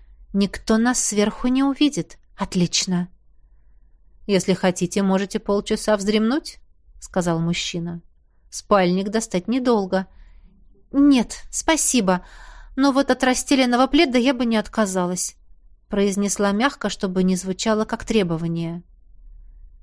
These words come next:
Через пару минут приготовлений я смогла лечь на плотную ткань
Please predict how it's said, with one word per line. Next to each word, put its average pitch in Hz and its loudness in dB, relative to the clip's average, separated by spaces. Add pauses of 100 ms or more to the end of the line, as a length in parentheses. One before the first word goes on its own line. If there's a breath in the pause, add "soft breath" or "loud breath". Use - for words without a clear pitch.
(220)
Через 254 0
пару 254 2
минут 233 0
приготовлений 226 0
я 220 0
смогла 226 0
лечь 247 0
на 196 -2
плотную 202 -2
ткань 285 -2